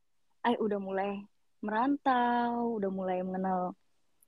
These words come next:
sifat-sifat orang, segala macam, terus saya kayak sadar, "Oh, jadi gini ya gitu ya kehidupan lu." Ternyata orang-orang itu banyak jenisnya ya. Kalau dulu I yang cuman kenal kayak orang yang sebatas,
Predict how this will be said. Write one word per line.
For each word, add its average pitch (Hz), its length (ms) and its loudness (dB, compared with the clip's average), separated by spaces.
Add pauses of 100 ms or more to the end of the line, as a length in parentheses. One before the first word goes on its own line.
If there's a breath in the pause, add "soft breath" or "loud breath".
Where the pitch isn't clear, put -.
(680)
sifat-sifat 202 720 2
orang, 240 640 6
segala 190 260 6
macam, 214 320 2
terus 262 160 -4
saya 302 220 8
kayak 202 260 4
sadar, 208 360 0 (440)
"Oh, 262 220 8
jadi 233 420 4
gini 196 600 2
ya 190 120 4
gitu 185 240 -2
ya 190 160 4
kehidupan 190 560 2
lu." 180 120 0 (520)
Ternyata 262 380 12
orang-orang 285 420 8
itu 453 120 4 (120)
banyak 233 400 4
jenisnya 294 560 4
ya. 202 180 4 (600 soft breath)
Kalau 277 240 8
dulu 277 180 4
I 302 240 4
yang 277 140 4
cuman 269 300 2
kenal 254 280 2
kayak 247 240 0
orang 226 400 0
yang 226 80 -4
sebatas, 214 600 0